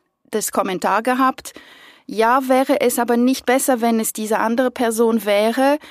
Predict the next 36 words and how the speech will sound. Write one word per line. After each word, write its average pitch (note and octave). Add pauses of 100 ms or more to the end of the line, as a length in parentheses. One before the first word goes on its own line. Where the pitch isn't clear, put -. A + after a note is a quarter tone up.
(180)
weil G#3+
ich A3+
weiß, A3
dass G#3
es G#3+
eine G3
große A#3
Herausforderung A3
ist, G#3 (100)
äh, F3 (480)
Kinder A#3+
und G#3
Arbeit A3+ (300)
zusammen G#3+ (140)
zu, A#3
zu -
vereinen." A#3 (500)
Und G#3+
da A#3
war A#3
ich - (540)
ehrlich A#3+
in A3+
dem A#3
Moment G#3+
sehr A3+
schockiert, G#3+ (500)
dass A3
diese F#3+
weibliche D4
Person, C4
die D#3+
auch F3+
eine B3+
Mutter B3
war, F#3+